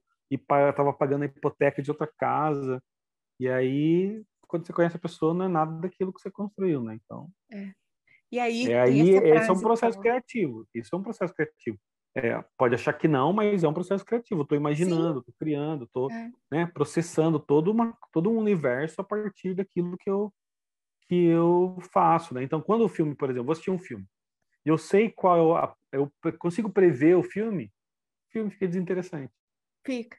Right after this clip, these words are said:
Speaker 1: Toda
Speaker 2: Fica sem
Speaker 1: vez
Speaker 2: graça.
Speaker 1: que vai acontecendo, "Ah, vai acontecer isso agora. Ah, vai acontecer isso agora. Ah, vai acontecer isso agora." E sempre acontece o que eu penso, "Ah, putz, que filme chato.
Speaker 2: Hum.
Speaker 1: Agora eu tô assistindo um filme. Nossa,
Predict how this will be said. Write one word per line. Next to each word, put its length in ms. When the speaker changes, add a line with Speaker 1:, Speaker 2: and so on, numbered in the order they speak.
Speaker 1:
Toda 180
Speaker 2:
Fica 60
sem 120
Speaker 1:
vez 140
Speaker 2:
graça. 100
Speaker 1:
que 60
vai 80
acontecendo, 760
"Ah, 140
vai 80
acontecer 400
isso 160
agora. 240
Ah, 200
vai 80
acontecer 320
isso 140
agora. 280
Ah, 280
vai 100
acontecer 280
isso 100
agora." 300
E 160
sempre 320
acontece 720
o 40
que 100
eu 40
penso, 640
"Ah, 160
putz, 320
que 100
filme 140
chato. 500
Speaker 2:
Hum. 180
Speaker 1:
Agora 220
eu 40
tô 80
assistindo 260
um 60
filme. 500
Nossa, 460